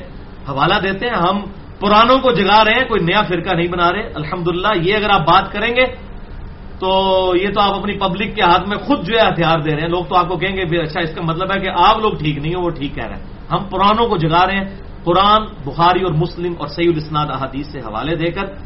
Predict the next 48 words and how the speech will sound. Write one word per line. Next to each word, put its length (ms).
اور 120
الحمدللہ 440
امت 580
کی 60
جمعیت 400
کو 100
جن 140
مولویوں 380
نے 80
توڑا 260
ہے، 100
ان 120
کو 140
ننگا 240
کر 200
رہے 140
ہیں۔ 60
اور 200
پھر 140
یہ 180
کوئی 300
بھی 100
نہ 80
ہو 120
تو 100
پھر 80
جماعت 340
المسلمین 500
کا 80
الزام 300
میرے 140
پہ 100
لگا 240
دیتے 240
ہیں، 60
اندازہ 300
کریں۔ 200
یعنی 200
ان 60
کے 80
پاس 200
ٹوٹ 260
کے 140
جماعت 400
المسلمین 580
والے 200
پکے 400
ناسبی 420